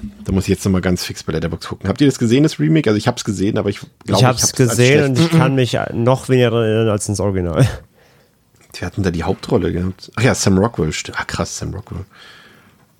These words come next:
Speaker 1: Spannend. Aber das, das Mädchen war gut.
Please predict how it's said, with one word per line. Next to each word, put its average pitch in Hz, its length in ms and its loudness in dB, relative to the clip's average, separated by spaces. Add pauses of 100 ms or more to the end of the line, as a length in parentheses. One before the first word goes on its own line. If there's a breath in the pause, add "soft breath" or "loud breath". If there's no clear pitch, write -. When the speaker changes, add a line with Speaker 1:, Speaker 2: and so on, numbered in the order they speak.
(280)
Speaker 1:
Spannend. - 800 -6
Aber 90 160 0
das, 87 220 -4
das - 180 -2
Mädchen 113 360 2
war 80 100 0
gut. 80 320 -8